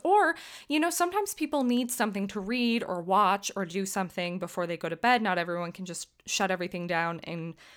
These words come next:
go to sleep. And I know, I know that's better for you. I know you really should power down and really focus on yourself before you go to sleep. It helps increase better sleep. But let's be real,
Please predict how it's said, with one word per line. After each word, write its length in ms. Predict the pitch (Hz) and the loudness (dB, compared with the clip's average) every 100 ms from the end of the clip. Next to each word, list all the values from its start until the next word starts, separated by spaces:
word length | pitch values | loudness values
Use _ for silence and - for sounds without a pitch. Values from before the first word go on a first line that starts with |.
| - _ | -20 _
go 140 | - 302 | 0 2
to 80 | 269 | 4
sleep. 260 | 269 247 247 | 2 0 0
And 100 | 269 | 2
I 80 | |
know, 440 | 269 277 285 277 - | 4 4 4 2 0
I 120 | 226 | -2
know 180 | 233 247 | -2 -2
that's 200 | 240 - | -2 -4
better 300 | - 175 190 | -6 -2 -2
for 160 | 190 214 | -2 -2
you. 240 | 202 196 | 0 2
I 140 | 185 | 0
know 140 | 185 185 | 0 -2
you 180 | 190 185 | -4 -2
really 280 | 180 170 | -4 -4
should 480 | 175 - 285 269 262 - _ | -4 0 4 2 0 -12 _
power 340 | - 190 220 262 | -2 2 2 4
down 400 | 240 233 226 226 | 4 4 4 0
and 200 | 202 190 | -2 -4
really 200 | 180 170 | -4 -4
focus 400 | - 185 214 240 | -4 -4 -2 -2
on 120 | 226 | 0
yourself 460 | 226 226 190 190 - | -2 -2 -2 -4 -6
before 240 | 190 180 | -6 -6
you 100 | 170 | -4
go 120 | 175 | -4
to 80 | 175 | -4
sleep. 400 | - 175 175 175 | -6 -4 -4 -6
It 120 | - | -8
helps 400 | - 165 - - | -6 -8 -6 -12
increase 380 | 185 170 175 190 | -12 -12 -8 -8
better 220 | - 196 | -4 -4
sleep. 320 | 233 208 233 - | -4 -2 -4 -4
But 120 | 302 302 | -8 -6
let's 180 | 311 | -4
be 120 | 330 320 | -2 0
real, 360 | 349 285 190 | 2 2 0